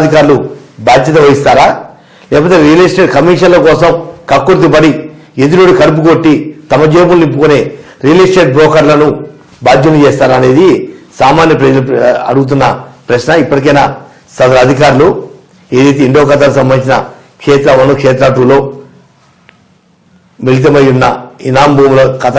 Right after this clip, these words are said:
కావచ్చు, లేదా జాలు కాలువ ఆక్రమణ కావచ్చు, అసలు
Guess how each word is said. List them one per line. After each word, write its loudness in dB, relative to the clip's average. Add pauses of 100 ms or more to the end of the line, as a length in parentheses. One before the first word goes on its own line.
కావచ్చు, 0 (480)
లేదా 2 (840)
జాలు 2
కాలువ 2 (220)
ఆక్రమణ 0 (100)
కావచ్చు, 0 (420)
అసలు -2